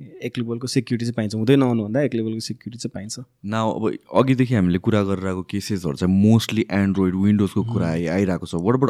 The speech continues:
Speaker 2: आइओएस? कतिको सेफ छ? किनभने जो people talk about security र प्राइभेसीको
Speaker 1: मह्म।
Speaker 2: केसमा चाहिँ आइओएसलाई प्रिफर गर्छन्।
Speaker 1: हो, हो।
Speaker 2: So, iPhones and Mac-हरू कतिको सेफ छ?
Speaker 1: अँ, यस्तो छ। खास गरी अब मलाई चाहिँ के लाग्छ भन्दाखेरिमा यिनीहरूको जुन कोर हुन्छ नि, लाइक, अ, यो हामीले Linux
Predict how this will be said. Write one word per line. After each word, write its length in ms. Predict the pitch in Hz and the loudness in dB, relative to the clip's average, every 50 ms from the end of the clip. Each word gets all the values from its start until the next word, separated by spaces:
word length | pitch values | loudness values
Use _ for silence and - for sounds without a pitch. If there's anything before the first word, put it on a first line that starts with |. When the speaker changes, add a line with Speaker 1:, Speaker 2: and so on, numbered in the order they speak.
| - - | 2 2
Speaker 2:
आइओएस? 400 | 87 104 104 101 95 90 - - | 4 4 4 4 2 2 0 -2
कतिको 280 | - 131 - 139 123 | -4 -4 -2 -2 -2
सेफ 200 | 113 - 98 87 | -2 0 -2 -4
छ? 120 | - - 95 | -4 -6 -6
किनभने 260 | 92 104 107 101 98 | -4 -2 -2 -2 0
जो 140 | 90 101 98 | -2 -4 -4
people 440 | 98 104 98 139 135 135 135 135 | -6 -6 -2 0 2 4 4 4
talk 200 | - 135 123 117 | 6 6 4 6
about 180 | 117 120 120 117 | 6 4 4 4
security 420 | - - 117 - 117 110 110 104 | 2 -2 -2 2 4 4 4 4
र 120 | 110 104 101 | 4 2 2
प्राइभेसीको 440 | - 104 101 98 87 - 127 123 120 | 2 2 2 2 2 0 0 0 0
Speaker 1:
मह्म। 100 | 117 110 | -2 -2
Speaker 2:
केसमा 260 | 95 92 101 98 92 | -2 -2 0 0 0
चाहिँ 180 | 92 95 80 | 0 2 2
आइओएसलाई 280 | 95 101 95 87 98 95 | 2 2 0 0 -4 -4
प्रिफर 260 | - 98 90 - 90 | -4 -4 -4 -4 -4
गर्छन्। 360 | 85 80 87 85 - - 82 | -2 -2 -2 -2 -4 -4 -8
Speaker 1:
हो, 400 | 78 - - - - 131 117 113 113 117 - - - | -8 -10 -12 -8 -4 -4 -2 -4 -4 -8 -10 -8 -6
हो। 60 | 110 | -4
Speaker 2:
So, 80 | 104 - | -2 0
iPhones 640 | - - 123 123 110 - 120 117 113 110 110 104 | 4 6 8 8 8 10 10 10 10 10 10 8
and 300 | - - - 98 95 98 | 6 4 4 4 6 6
Mac-हरू 400 | 107 107 107 104 - 87 - 107 | 6 6 4 4 2 0 -2 0
कतिको 200 | 95 87 87 85 | -2 -2 -2 -4
सेफ 200 | 82 - 82 78 | -6 -6 -6 -6
छ? 100 | - - 92 104 _ _ _ _ _ _ _ _ _ _ _ - | -8 -10 -14 -14 _ _ _ _ _ _ _ _ _ _ _ -6
Speaker 1:
अँ, 240 | 185 202 208 175 113 | -4 -4 -2 -2 -2
यस्तो 260 | 180 185 - 208 202 | -4 -4 -2 -2 -2
छ। 200 | 180 151 156 156 - - | -2 -4 -6 -6 -8 -8
खास 180 | 165 165 - - | -6 -4 0 2
गरी 720 | 202 196 214 208 196 156 123 117 110 107 110 110 110 - | 2 4 4 4 6 6 6 6 4 0 -2 -4 -6 -6
अब 520 | 92 123 143 165 175 160 127 117 107 117 - - | -4 -4 0 2 4 4 4 4 2 -2 -6 -6
मलाई 300 | 117 123 135 156 170 180 | -4 -2 -2 -2 -2 -4
चाहिँ 120 | 175 180 - | -6 -6 -6
के 80 | - 170 | -4 -4
लाग्छ 260 | 160 156 156 - - | -4 -4 -4 -4 -4
भन्दाखेरिमा 600 | 151 113 104 107 107 107 - 123 120 131 151 156 | -4 -4 -4 -6 -10 -12 -10 -10 -8 -6 -6 -4
यिनीहरूको 1040 | 143 143 170 180 175 147 113 104 104 - - 139 139 139 135 131 120 113 113 113 110 113 | -4 -4 -4 -2 -2 -2 -2 -4 -4 -6 -6 -4 -4 -4 -4 -4 -4 -4 -6 -8 -10 -8
जुन 160 | 127 135 135 | -6 -6 -6
कोर 360 | 131 - - 143 143 143 135 | -6 -6 -2 0 2 2 2
हुन्छ 240 | 123 104 101 107 127 | 2 0 -2 -4 -6
नि, 340 | 123 120 123 120 120 117 110 113 | -6 -6 -6 -6 -6 -6 -6 -6
लाइक, 240 | 110 107 - - 101 | -6 -6 -6 -6 -6
अ, 160 | 107 101 101 | -6 -4 -2
यो 280 | 110 113 113 113 110 | -2 -2 -2 -4 -4
हामीले 380 | 107 104 107 110 113 113 117 131 | -6 -6 -6 -6 -2 0 2 2
Linux 280 | 131 131 131 127 - | 2 2 0 -2 -6